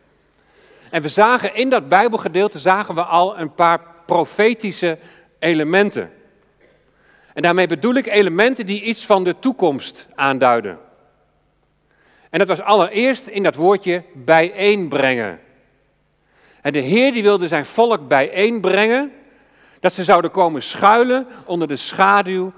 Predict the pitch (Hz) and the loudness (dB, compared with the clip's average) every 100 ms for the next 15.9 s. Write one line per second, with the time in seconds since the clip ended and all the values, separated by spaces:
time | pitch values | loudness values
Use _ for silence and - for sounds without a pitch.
0 | _ _ 160 151 127 147 160 156 - 147 | _ _ -4 -4 -2 0 0 -6 -2 0
1 | 143 127 107 - - - _ _ _ _ | 2 0 -10 -10 -20 -20 _ _ _ _
2 | _ _ _ _ _ 131 131 127 127 131 | _ _ _ _ _ -6 -6 -6 -6 -6
3 | 123 110 120 135 - _ _ _ _ - | -6 -10 -10 -12 -18 _ _ _ _ -18
4 | 123 120 107 - - _ _ _ _ _ | -12 -8 -8 -10 -20 _ _ _ _ _
5 | _ _ _ _ _ _ _ _ _ _ | _ _ _ _ _ _ _ _ _ _
6 | _ _ _ _ - 240 262 269 233 - | _ _ _ _ 0 4 4 4 -2 0
7 | 214 208 185 - 233 233 196 165 160 135 | 0 0 -2 -6 -4 -2 -2 -2 -4 -4
8 | 170 220 202 202 180 - 170 156 131 190 | -2 0 0 -2 -4 -2 -2 0 -2 -8
9 | - _ _ _ _ _ _ _ - 151 | -18 _ _ _ _ _ _ _ -12 -2
10 | 196 185 175 160 170 208 233 269 - - | 0 0 -2 -6 -2 -2 -2 -4 -10 -6
11 | 175 135 160 156 185 214 254 - 202 208 | -4 -2 -4 -4 -2 -2 -2 -2 -2 -2
12 | - 196 196 180 170 147 143 165 196 156 | 0 0 0 -2 -2 -4 -2 2 2 0
13 | 98 82 _ _ _ _ _ _ _ - | -6 -14 _ _ _ _ _ _ _ -8
14 | 139 139 208 247 208 151 131 214 254 214 | -6 0 4 4 2 0 0 0 0 0
15 | 180 175 156 139 127 - 254 254 | 0 0 0 -4 -4 0 2 2